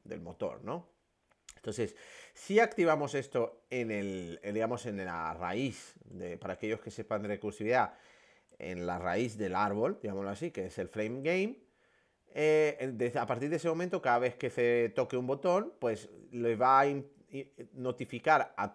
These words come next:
todas las clases que implementen esto, que se pinchó el botón, a-, a-, sea que lo use o sea que no, ¿vale? Y, y esa es la, entre comillas,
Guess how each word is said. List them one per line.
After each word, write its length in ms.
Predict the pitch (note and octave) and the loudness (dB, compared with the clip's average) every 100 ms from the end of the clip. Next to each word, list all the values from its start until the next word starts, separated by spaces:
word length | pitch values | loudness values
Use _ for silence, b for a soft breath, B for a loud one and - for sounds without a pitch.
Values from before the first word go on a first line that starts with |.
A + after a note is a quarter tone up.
| _ | _
todas 360 | B2+ F#3 C#3 F#2+ | 2 2 2 0
las 160 | F2 | -4
clases 500 | - B2+ C3 A2 F2+ | -2 0 0 -4 -10
que 100 | - | -10
implementen 600 | F#2 F2+ F#2+ G2+ G#2 B2 | -8 -6 -6 -6 -4 -2
esto, 640 | D3 C3 - D#3 G3+ - _ - | -4 -6 -4 -2 -2 -8 _ -14
que 100 | A2 | -6
se 140 | A#2 | -4
pinchó 300 | G#2+ G#2 - | -4 -4 -2
el 60 | A2 | -2
botón, 380 | G#2+ A#2 D3+ - - | -2 -2 -4 -6 -8
a-, 60 | |
a-, 440 | C#3 G2 E2 F#2+ A2 | -8 -10 -16 -16 -12
sea 420 | - E3 F#3+ F#3 | 2 6 6 4
que 140 | D3+ | 2
lo 120 | C3 | 4
use 340 | B2+ E3 - G#3 | 4 2 2 2
o 100 | B2 | 2
sea 280 | - A#2+ - | 0 0 0
que 120 | C3 | 0
no, 340 | F#3 - - _ - | 0 0 -8 _ -4
¿vale? 320 | A2 C#3+ F#3 B B B B B - | -2 0 -4 B B B B B -4
Y, 320 | B2 A#2 C3 | -4 -2 0
y 60 | |
esa 180 | D3 C#3+ | 0 0
es 100 | D3+ | 0
la, 260 | E3+ E3+ D3 | 4 4 4
entre 280 | C#3 C3+ C#3+ | 0 -2 -2
comillas, 480 | C#3 D3 D#3 D3+ | -2 0 0 0